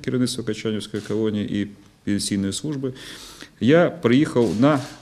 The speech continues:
підкреслюю, офіційне побачення з Юлією Володимирівною. І коли, е,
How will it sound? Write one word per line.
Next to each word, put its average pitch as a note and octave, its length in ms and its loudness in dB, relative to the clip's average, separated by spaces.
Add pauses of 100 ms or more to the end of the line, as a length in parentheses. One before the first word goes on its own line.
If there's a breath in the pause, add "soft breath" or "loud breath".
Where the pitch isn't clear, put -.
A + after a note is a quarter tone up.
(120)
підкреслюю, A#2+ 600 2
офіційне A#2+ 760 2 (560)
побачення G#2+ 680 0 (680)
з F#2+ 180 -2
Юлією G#2 420 2
Володимирівною. F#2+ 800 -2 (1400 loud breath)
І A3 180 8 (180)
коли, F#3 320 12
е, D3 80 8